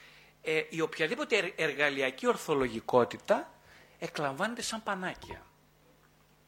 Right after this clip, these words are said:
Γι' αυτό επικρατούν όλες αυτές οι τέχνες, ας πούμε, του βίου, τα τελευταία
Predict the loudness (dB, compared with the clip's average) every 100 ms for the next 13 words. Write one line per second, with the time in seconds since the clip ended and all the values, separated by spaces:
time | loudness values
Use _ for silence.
0 | _ _ _ _ _ _ -10 -6 -2 0
1 | 0 0 2 2 0 -4 -6 -6 -2 0
2 | 0 -6 -10 -12 -16 _ _ -20 -20 -20
3 | -14 -12 -8 -4 -4 -4 -12 -20 -20 _
4 | _ _ -8 -4 -6 -6 -4 -2 -2 -6
5 | -8